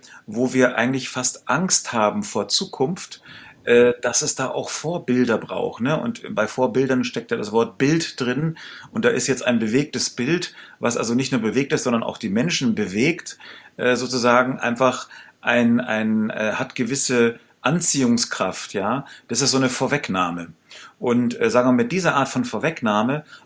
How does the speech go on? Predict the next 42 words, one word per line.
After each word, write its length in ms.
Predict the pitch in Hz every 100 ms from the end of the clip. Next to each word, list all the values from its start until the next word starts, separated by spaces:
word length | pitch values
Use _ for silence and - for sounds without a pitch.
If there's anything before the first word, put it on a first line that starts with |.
| -
arbeite 320 | 110 123 123
ich 140 | -
auch 240 | 110 113 107
mit 220 | 104 -
meinen 400 | 101 98 98 104
ak-, 200 | - -
in 120 | - 104
meinen 240 | 101 101
aktuellen 500 | - - - 147 180
Projekten. 640 | - 160 165 - 175 180 - - -
Also 200 | - 113
es 140 | 113 -
gibt 240 | 131 -
da 320 | 120 113 113
zum 160 | 110 110
Beispiel 460 | 110 110 117 104 113
ein 580 | 98 113 139 139 - -
Projekt, 500 | 135 131 156 - -
was 160 | 120 -
gerade 280 | - 120 -
in 80 | 120
der 140 | 120
Entwicklung 420 | 104 127 131 151
ist, 100 | 139
das 120 | 113
nennt 200 | 113 127
sich 200 | 127 120 - - - -
Die 80 | 123
große 340 | 123 135 135
Transformation. 920 | - 120 117 110 101 - 110 147 175
Also 180 | 110 104
das 140 | 101
ist 120 | 107
übrigens 380 | 107 107 101 104
der 220 | - 92 - - _
Arbeitstitel, 760 | - 147 151 135 - 147 139 127
der 140 | 120
sich 140 | 117 -
vielleicht 280 | 113 107
noch 120 | - -
ändern 360 | 165 143 127
wird. 260 | 120 120